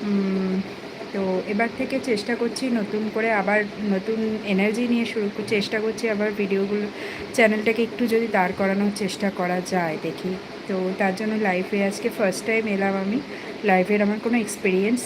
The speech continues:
নেই। তো কী বলবো, যারা, যারা জয়েন করছো, উম, আহ, প্লিজ একটা লাইক করে দিও, আর আমার চ্যানেলটাকে একটুখানি সাবস্ক্রাইব করো প্লিজ।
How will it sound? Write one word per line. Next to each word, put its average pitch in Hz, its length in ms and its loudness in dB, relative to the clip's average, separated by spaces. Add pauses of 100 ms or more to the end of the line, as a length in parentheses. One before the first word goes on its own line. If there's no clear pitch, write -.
নেই। 196 180 0 (640)
তো 196 360 0 (880)
কী 233 140 -4
বলবো, 180 260 -2 (600)
যারা, 208 200 2
যারা 233 220 2
জয়েন 196 360 0 (100)
করছো, 214 360 -2
উম, 254 400 2
আহ, 196 640 2 (100)
প্লিজ 226 240 0 (100)
একটা 196 540 2 (100)
লাইক 180 260 2 (120)
করে 185 280 0
দিও, 202 240 4
আর 185 340 2 (380)
আমার 185 280 0
চ্যানেলটাকে 240 560 0
একটুখানি 220 480 0
সাবস্ক্রাইব 180 600 -2 (140)
করো 170 160 -2 (100)
প্লিজ। - 240 -8